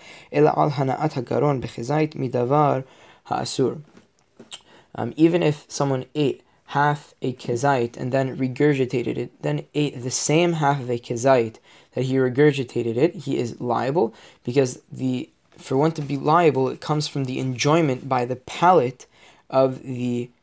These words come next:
um, of the kezait of a forbidden food. And since you, um, you had, you, um, enjoy, your palate enjoyed, um, a combined kezait,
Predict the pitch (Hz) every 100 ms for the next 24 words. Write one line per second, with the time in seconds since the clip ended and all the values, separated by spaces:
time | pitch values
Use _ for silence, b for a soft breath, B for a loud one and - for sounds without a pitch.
0 | _ _ - 120 117 - 139 131 127 -
1 | 131 131 170 147 135 - - 143 143 135
2 | - 127 123 - b b - 131 113 131
3 | 127 123 120 135 - - 120 113 110 135
4 | 123 123 120 120 b b b - 120 117
5 | 117 - _ _ _ - _ _ 135 123
6 | 123 _ _ _ _ 135 123 120 117 123
7 | _ _ _ - 120 - 135 123 143 143
8 | 147 131 131 - 165 156 139 123 123 131
9 | 135 127 120 - _ _ _ 127 120 117
10 | 151 - _ _ _ _ - 135 127 -
11 | 131 120 139 139 135 127 - _ _ _
12 | _ _ _ _ _ _ _ _ _ -
13 | 123 113 117 160 220